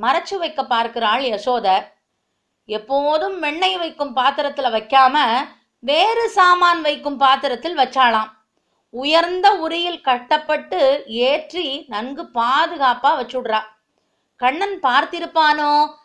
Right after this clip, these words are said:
என்று தன்னுடைய வேல் போன்ற கண்களால் நைசா பார்க்கிறாள். நல்ல உறக்கத்தில் இருக்கிறான். உறக்கத்திலா இருக்கிறான்? உறங்குவான் போல் யோக செய்கிறான்.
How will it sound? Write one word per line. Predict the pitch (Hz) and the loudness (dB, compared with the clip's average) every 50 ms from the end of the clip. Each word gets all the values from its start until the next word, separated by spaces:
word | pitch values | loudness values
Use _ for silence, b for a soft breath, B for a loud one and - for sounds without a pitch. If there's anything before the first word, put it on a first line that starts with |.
| _ _ _ | _ _ _
என்று | 240 247 254 254 320 247 | -10 -8 -8 -8 -6 -2
தன்னுடைய | - 247 247 277 311 320 311 294 277 226 202 | -2 0 0 -2 -2 -2 0 0 0 0 -2
வேல் | 190 208 233 262 294 330 370 370 370 | -2 -4 -4 -2 0 0 -2 -2 -2
போன்ற | 370 381 370 370 381 392 403 427 415 - | 0 2 4 4 4 4 2 0 0 0
கண்களால் | 320 311 294 294 294 302 302 311 302 262 269 311 330 - | 0 -2 -2 -2 -2 -2 0 2 4 4 2 2 -2 -6
நைசா | 220 220 233 254 269 285 294 320 311 - 339 330 330 - | -8 -8 -6 -6 -6 -8 -10 -10 -4 0 0 0 2 2
பார்க்கிறாள். | 262 233 233 226 233 233 208 202 202 208 - - _ _ _ _ _ _ _ _ _ | 0 0 0 -2 -2 -2 0 0 0 -2 -6 -12 _ _ _ _ _ _ _ _ _
நல்ல | - 185 185 202 240 277 285 320 320 | -14 -10 -8 -6 -6 -2 0 0 0
உறக்கத்தில் | 247 202 233 269 277 - 311 302 311 - 262 | 0 -2 -4 -4 -4 -4 -6 -8 -6 -8 -8
இருக்கிறான். | 233 226 226 226 226 240 226 214 202 196 - _ _ _ _ _ _ _ _ _ - | -8 -8 -8 -6 -4 -2 0 0 -2 -2 -6 _ _ _ _ _ _ _ _ _ -10
உறக்கத்திலா | 180 196 240 247 247 269 254 254 254 247 240 226 220 214 214 202 | -4 -2 -2 0 0 -4 -6 -6 -6 -4 0 2 2 2 2 0
இருக்கிறான்? | 208 254 285 - 359 381 359 320 294 240 202 - - _ _ _ _ _ 202 202 | -4 -8 -6 -4 -2 2 2 2 2 2 -2 -6 -16 _ _ _ _ _ -6 -2
உறங்குவான் | 214 233 262 277 294 285 302 302 285 269 254 240 226 220 190 | 0 2 2 2 0 -2 -4 0 2 2 2 2 0 -2 -4
போல் | 202 208 208 240 294 285 | -8 -6 -6 -6 -6 -6
யோக | 233 208 247 302 339 - 392 403 | -4 0 2 2 4 2 0 -2
செய்கிறான். | 294 294 302 285 240 240 247 233 214 214 208 - _ _ | -4 -6 -6 -6 -4 -2 -2 -2 -2 -2 -6 -10 _ _